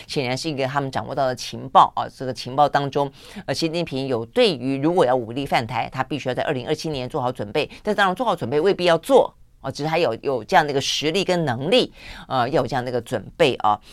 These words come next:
那所以呢，这个风险是会随着持续推进越来越高，大概是这个意思啊。啊，所以他并没有所以特别提到说是不是协防台湾啊什么样的这样的一个状况。好，所以呢，这是有关于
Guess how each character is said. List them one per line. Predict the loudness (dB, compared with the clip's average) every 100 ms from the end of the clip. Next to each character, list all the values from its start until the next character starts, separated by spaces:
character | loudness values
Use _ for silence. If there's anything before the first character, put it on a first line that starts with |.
| -16 -2
那 | 2 4
所 | 2 -4
以 |
呢， | -4
这 | 0
个 | 4 4
风 | 4 2
险 | 0 -4
是 | -4
会 | 0 2 0 -8 _ _
随 | -10 0 4
着 | 4
持 | 2 -2 -2
续 | 0 0 -2
推 | -2 -4
进 | -2 0
越 | 0
来 | 0 -2
越 | -4
高， | 2 4 4
大 | 0
概 | -8
是 | -10
这 | -10
个 | -10
意 | -8
思 | -10 -8
啊。 | -4 -4 -4 -16 -20 -4
啊， | -2
所 | 0
以 |
他 | 0
并 | 2 2
没 | 2
有 | 0
所 | -2
以 | -4
特 | -2 -2
别 | 0 -4
提 | -6 0
到 | 2 2
说 | -2 -4
是 | -4
不 | -6
是 | -6
协 | -4 -2
防 | -2
台 | -2 -2
湾 | 0 0
啊 | -2
什 | -4
么 | -8
样 | -6
的 | -6 -8
这 | -6
样 | -6
的 |
一 | -6
个 |
状 | -6 -6 -4
况。 | -2 -2 -4 -20 -20 -10
好， | 2 2 2
所 | -8 -6
以 |
呢， | -6
这 | -6 -6
是 | -6 -6
有 | -6
关 | -2 -2
于 | -2 -10